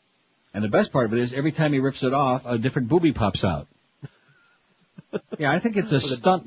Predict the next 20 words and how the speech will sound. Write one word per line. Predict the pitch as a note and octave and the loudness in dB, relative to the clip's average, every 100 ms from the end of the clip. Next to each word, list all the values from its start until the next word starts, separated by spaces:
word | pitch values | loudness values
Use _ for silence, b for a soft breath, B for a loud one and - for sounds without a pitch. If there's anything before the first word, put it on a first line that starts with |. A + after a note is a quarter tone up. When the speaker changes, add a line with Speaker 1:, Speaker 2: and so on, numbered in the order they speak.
| A2 | 2
Speaker 1:
booby | A#2+ G#2+ | 4 6
myself. | G2+ G2 C3 C3+ F#2+ D#2+ | 4 2 2 2 2 -2
Speaker 2:
different | - | -8
piercing. | C#3 C#3+ G#2+ F2 _ _ | -8 -8 -12 -14 _ _
It | G#2+ | -10
Speaker 1:
I | B2+ | -4
don't | C#3+ F#3+ | -2 0
think | |
it | |
Speaker 2:
rotates. | F#3 | 0
Speaker 1:
was | C#3 - | 0 0
for | B2 | 0
real. | C#3 A#2 | 2 0
I | G#2+ | 0
think | B2 | 0
it | |
was | A2+ | 0
a | A2 | 0
stunt | - - C#3 - | -2 2 0 0
booby. | G2+ G2+ F2+ D#2+ | 0 0 0 -4